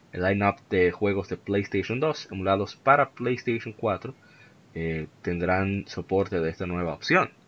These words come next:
Así que si ya tiene un juego que está haciendo streaming por PlayStation Now, ahora puede seguir jugándolo, descargándolo en su PlayStation cuatro. Y puede transferir su save file de, del cloud, de la nube de PlayStation Now, con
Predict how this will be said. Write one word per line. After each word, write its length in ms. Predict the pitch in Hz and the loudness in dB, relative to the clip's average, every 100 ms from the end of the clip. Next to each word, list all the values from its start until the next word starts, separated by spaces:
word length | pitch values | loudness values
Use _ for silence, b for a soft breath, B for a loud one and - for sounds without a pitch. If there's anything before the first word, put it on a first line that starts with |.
| - B _ _ - | -20 B _ _ -10
Así 180 | 101 | -6
que 220 | - 101 92 | 0 0 0
si 160 | 90 | 0
ya 100 | 85 | -2
tiene 180 | 104 107 | 0 -2
un 80 | 113 | 2
juego 260 | 175 160 | 2 2
que 100 | - | 0
está 200 | 98 95 | -4 -2
haciendo 440 | 92 - 95 98 95 | -4 -4 -4 -2 -2
streaming 400 | - 135 139 120 | -2 -2 0 -2
por 140 | 107 | -6
PlayStation 540 | - 104 107 113 107 147 | -2 -2 0 -4 -4 -2
Now, 200 | 175 160 | 0 2
ahora 180 | 135 131 | 2 0
puede 380 | 135 131 127 - B - | 2 4 2 -4 B -10
seguir 200 | 98 101 | -4 -2
jugándolo, 520 | 113 107 107 104 101 - _ _ - | 0 0 0 -2 -4 -10 _ _ -12
descargándolo 580 | 98 90 92 104 101 98 | -6 -2 0 0 0 -2
en 80 | |
su 100 | - | -4
PlayStation 540 | - 98 95 87 - 87 | -6 -4 -2 -6 -8 -8
cuatro. 420 | 82 76 - - - B B B | -4 -4 -4 -14 -20 B B B
Y 40 | - | -2
puede 200 | 98 98 | 2 2
transferir 360 | 104 101 95 92 | 2 0 -2 -2
su 100 | 90 | -4
save 180 | 85 85 | -4 0
file 360 | 135 143 139 | 4 6 4
de, 200 | 107 90 | 2 -2
del 320 | - 87 82 - | -4 -8 -10 -10
cloud, 460 | - 101 107 98 | -2 2 4 4
de 80 | 90 | 0
la 80 | 90 | -4
nube 200 | 104 117 | -2 -2
de 60 | 98 | -2
PlayStation 520 | - 98 101 98 139 | -4 -6 -4 -4 -2
Now, 220 | 175 160 - B B B B B - _ - | 0 -2 -6 B B B B B -20 _ -4
con 500 | 95 92 87 85 | -2 -2 -2 -4